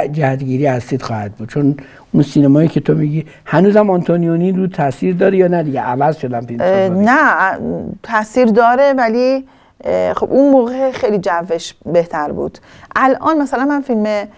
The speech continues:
Speaker 2: آنجلو پولوس رو می‌بینم، بازم می‌بینم وای، یه جاهایی برام تصنعی دیگه، نمی‌تونم اینجور سینما رو هم حتی دو-، دوست داشته باشم. اون موقع دیگه خیلی دوست داشتم و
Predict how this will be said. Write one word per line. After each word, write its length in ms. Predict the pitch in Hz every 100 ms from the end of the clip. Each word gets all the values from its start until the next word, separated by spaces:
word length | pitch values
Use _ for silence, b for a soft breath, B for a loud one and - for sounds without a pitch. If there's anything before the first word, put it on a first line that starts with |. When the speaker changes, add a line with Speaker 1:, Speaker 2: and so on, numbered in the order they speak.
| B -
Speaker 2:
آنجلو 300 | 214 202 202
پولوس 340 | 220 208 202
رو 60 | 202
می‌بینم، 520 | 208 196 202 208 233
بازم 340 | 233 233 262
می‌بینم 400 | 240 214 202 233 226
وای، 180 | 220
یه 200 | 190 220
جاهایی 300 | 226 220 208
برام 240 | 240 214 233
تصنعی 760 | 240 226 - 190 180 196 214
دیگه، 640 | 175 185 185 202 226 233 247
نمی‌تونم 480 | 240 226 220 185 170
اینجور 320 | 175 175 180
سینما 420 | 175 180 175 170
رو 100 | 175
هم 80 | 175
حتی 160 | 170 180
دو-، 200 | 170 175 B B B -
دوست 220 | 185 175 -
داشته 240 | 175 180
باشم. 220 | 170 180
اون 200 | 233 294
موقع 220 | 277 262 285
دیگه 400 | 233 262 269 240 233 - - - - - 208
خیلی 260 | 226 190
دوست 200 | 165 170
داشتم 260 | 165 - 170
و 140 | 165